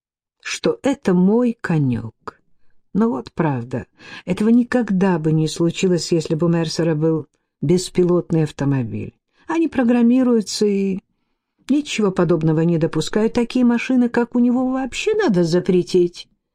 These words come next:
"Это точно", — сказала Мэй.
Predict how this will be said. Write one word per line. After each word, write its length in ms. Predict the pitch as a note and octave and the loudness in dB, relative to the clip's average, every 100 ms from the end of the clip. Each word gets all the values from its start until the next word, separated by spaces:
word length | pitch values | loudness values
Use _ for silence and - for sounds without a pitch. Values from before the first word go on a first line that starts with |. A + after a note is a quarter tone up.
| _ _ _ _ _ | _ _ _ _ _
"Это 240 | A#3 - | -6 -6
точно", — 640 | A#2+ - - - - G2+ G2 _ _ | -8 -10 -10 -10 -8 -8 -10 _ _
сказала 480 | - - C#3 C3+ C3 | -14 -4 -2 -2 -2
Мэй. 360 | B2+ A#2+ A#2+ | -2 -2 -4